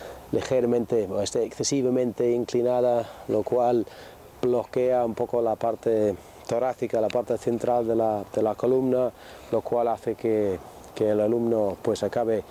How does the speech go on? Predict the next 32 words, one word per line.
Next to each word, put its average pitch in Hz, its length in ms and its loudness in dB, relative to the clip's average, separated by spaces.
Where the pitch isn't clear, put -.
am, 101 320 -2
rotando 117 500 -2
menos 123 460 0
o 107 80 -2
pudiendo 117 480 2
rotar 120 400 2
menos, 117 500 0
y 107 140 2
acaba 110 360 2
perdiendo 113 420 2
un 104 80 -2
poco 107 220 -2
la 107 100 2
postura 101 480 -2
al 101 100 0
final 101 320 -2
de 95 60 -2
la 95 140 0
subida, 113 440 0
consecuencia, 110 840 -2
cabeza 90 420 -2
más 92 300 -4
a 98 60 0
la 92 100 0
derecha, 104 460 0
¿vale? 110 260 0
Entonces, 113 580 -2
para 127 380 0
resumir, 131 580 0
es 143 380 -2
a - 60 -2
veces, - 460 0